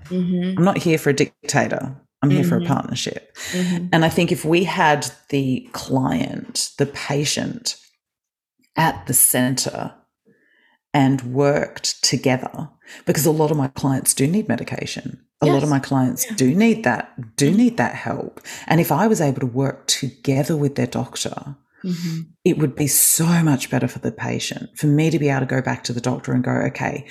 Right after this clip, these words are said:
Speaker 2: there's these traumas sitting here that we are now working on and we are clearing the
Speaker 1: Mm-hmm.
Speaker 2: vibrational patterns of. And in the meantime, they are gonna need that support that you're giving them."
Speaker 1: Yes.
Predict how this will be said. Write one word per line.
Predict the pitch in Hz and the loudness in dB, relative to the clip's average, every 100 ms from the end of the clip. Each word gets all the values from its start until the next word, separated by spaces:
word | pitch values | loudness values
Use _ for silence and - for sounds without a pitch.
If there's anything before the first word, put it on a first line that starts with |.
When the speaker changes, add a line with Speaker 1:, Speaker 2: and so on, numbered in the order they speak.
| - - - | -20 -8 2
Speaker 2:
there's | 175 165 | 2 4
these | 147 - | 2 0
traumas | - 123 127 127 | 0 2 4 4
sitting | - 131 127 | 2 2 2
here | 127 139 | 2 2
that | - | 0
we | 127 127 | 0 2
are | 123 | 2
now | 120 | 2
working | 113 120 123 135 | 0 -2 -2 0
on | 123 | 2
and | 120 | 2
we | 127 | 2
are | 120 | -2
clearing | - 127 120 135 190 196 - _ | -2 -2 -2 0 -2 -6 -10 _
the | - | -2
Speaker 1:
Mm-hmm. | 190 | 0
Speaker 2:
vibrational | 202 113 - - | 2 0 -2 -6
patterns | 208 127 - 135 165 | -6 -6 -2 -2 -2
of. | 190 214 214 - - - - - | -2 -4 -6 -16 -20 -20 -10 0
And | 143 139 135 | 2 4 2
in | 147 143 | 2 4
the | 131 | 4
meantime, | 127 135 131 123 117 | 4 2 0 -2 -2
they | 127 127 | -2 -4
are | 127 | -4
gonna | 123 117 | -2 0
need | 117 123 - | 0 0 -2
that | - | -6
support | - 127 123 - | -6 -6 -6 -8
that | - | -8
you're | - | -10
giving | - 123 123 | -6 -2 -2
them." | 143 131 131 _ - | -4 -10 -14 _ -18
Speaker 1:
Yes. | - - - - | -14 -14 -14 -16